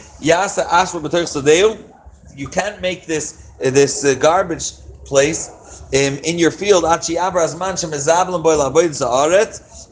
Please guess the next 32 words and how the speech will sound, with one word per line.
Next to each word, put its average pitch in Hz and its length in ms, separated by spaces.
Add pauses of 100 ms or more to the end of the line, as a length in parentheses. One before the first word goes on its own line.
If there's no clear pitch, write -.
uh, 131 160
until 208 280
the 185 120
time 190 340
comes 202 400
that 156 160
people 190 280
finish, 226 460 (320)
that 131 100
means 156 200
in 147 120
a 147 60
regular 175 340
year 196 240
would 165 140
finish, 180 400 (440)
um, 143 280
fertilizing 170 560
their 185 100
field, 202 320
that's 196 220
when 190 120
you're 180 140
allowed 160 220
to 156 80
make 147 160
this 135 140
garbage 123 320
up. 110 100
V'hu 175 280
mishi 147 340
kosher 185 500